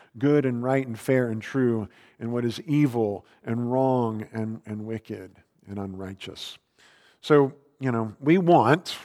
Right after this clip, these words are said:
and we expect the universe to operate under this principle of, you know, a curse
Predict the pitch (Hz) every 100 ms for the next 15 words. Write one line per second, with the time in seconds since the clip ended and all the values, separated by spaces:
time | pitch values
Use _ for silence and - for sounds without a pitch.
0 | - 123 160 190 - - 131 113 120 -
1 | - - _ _ _ _ _ _ _ _
2 | _ 123 131 139 131 120 113 - - -
3 | - 120 117 - 117 123 123 117 113 104
4 | 117 117 113 113 - - - 131 - 117
5 | - 101 101 - 107 95 - 139 110 107
6 | 110 - - 165 170 - -